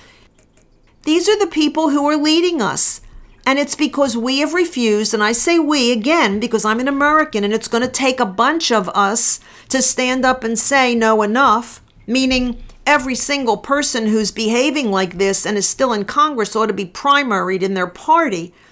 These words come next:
regardless of party, if they're mentally incapable or they're so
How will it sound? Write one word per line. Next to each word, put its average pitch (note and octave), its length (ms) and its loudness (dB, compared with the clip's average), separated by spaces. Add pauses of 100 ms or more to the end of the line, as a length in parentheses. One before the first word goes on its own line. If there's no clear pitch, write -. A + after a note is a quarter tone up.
(300)
regardless B3 760 2
of G#3+ 220 -2
party, F#3+ 600 -2 (640)
if B3+ 200 0
they're A#3 260 2
mentally C4+ 640 0
incapable A3+ 880 0
or A3 160 2
they're G#3+ 180 0
so B3+ 420 0